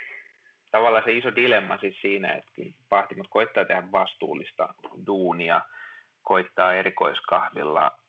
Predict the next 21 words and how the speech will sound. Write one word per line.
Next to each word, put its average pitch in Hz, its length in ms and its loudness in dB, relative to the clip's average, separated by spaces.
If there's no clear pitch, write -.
muuttaa 104 680 0
ehkä - 300 -4
maailmaa, 87 760 0
niin - 200 -16
toisaalta 95 720 2
halutaan - 640 -2
myös - 300 -6
kasvaa, 95 720 0
halutaan - 640 -2
enemmän, 92 600 0
tota, 87 440 -2
tulosta 110 840 0
ja, 95 300 2
ja 50 260 -4
kyllähän 95 480 0
sit, 92 120 -16
kun - 260 -2
tavallaan 92 420 2
tommonen 95 460 -4
bulkki 98 400 0
tai 92 260 2